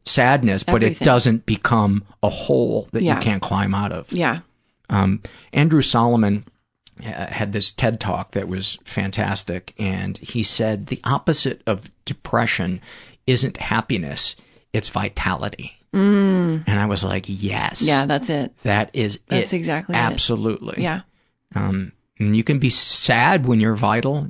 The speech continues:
Speaker 1: you know, you can be
Speaker 2: Yeah.
Speaker 1: bummed out when you're vital,
Speaker 2: Yeah.
Speaker 1: but you're resilient when you're vital.
Speaker 2: Yeah.
Speaker 1: Yeah.
Speaker 2: Yeah. One of your readers had this, I quoted some, one of the surveys you took about, um, struggle in a sentence.
Speaker 1: Mm-hmm.
Speaker 2: And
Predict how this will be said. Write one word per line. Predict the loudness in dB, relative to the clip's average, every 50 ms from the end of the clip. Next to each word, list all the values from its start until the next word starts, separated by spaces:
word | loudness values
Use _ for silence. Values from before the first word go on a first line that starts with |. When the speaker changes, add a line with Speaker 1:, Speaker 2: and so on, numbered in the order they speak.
| -2
Speaker 1:
you | 0 0
know, | 2 2 2 0
you | 0 0 0
can | 0 0 2
be | 4 4
Speaker 2:
Yeah. | 4 2 2 0 0
Speaker 1:
bummed | 0 2 4 4 4 4 4
out | 4 4 2 2 2
when | 0 0 2
you're | 0 0 -2
vital, | -2 -2 -2 -2 -2 0 0
Speaker 2:
Yeah. | 0 2 2
Speaker 1:
but | 2 0 0 -2 -4
you're | -4 -2
resilient | -2 -2 -2 0 2 2 4 4 4 2 2 0 -2
when | -4 -4 -4 -4
you're | -4 -6
vital. | -8 -8 -8 -8 -8 -10 -6 -4
Speaker 2:
Yeah. | -2 -2 -2 -2 -4 -10 _ _ _ _ _ _ _ -14
Speaker 1:
Yeah. | -12 -12 -12 -12 -16 -18 -20 _ _ _ _ _ _ _ -6
Speaker 2:
Yeah. | -2 0 0 0 0 -2 -6 _ _ _ _ _ _ _ _ _ _ _ _ _ _ -2
One | 2 4 4
of | 4 4 4
your | 2 2
readers | 2 2 0 2 2 0 0 -2 -2 -4
had | -6 -6 -4 -4
this, | -4 -6 -4
I | -6 -8
quoted | -8 -8 -6 -4 -2 -2 -2 -2 -4
some, | -6 -8 -6
one | -6 -4
of | -4 -6 -4
the | -4 -6 -6
surveys | -6 -8 -8 -6 -6 -4 -4 -4 -4 -4 -4 -6 -8 -10
you | -12 -12 -12
took | -12 -12 -10 -10 -8
about, | -8 -6 -4 -4 -6 -6 -8 -10
um, | -8 -8 -6 -6 -6 -6 -6 -8 -10 _ _ -18
struggle | -12 -6 -2 -2 0 0 0 0
in | 0 -2
a |
sentence. | -2 -2 -2 -2 -2 0 0 0 0 2 2
Speaker 1:
Mm-hmm. | 2 4 4 2 0 -2 -10 _ _ _ _ _ _ _ _ _ -20 _ _ _ _ _ _ _ -4
Speaker 2:
And | -2 0 2 2 2 2 2 0 0 0 -2 -4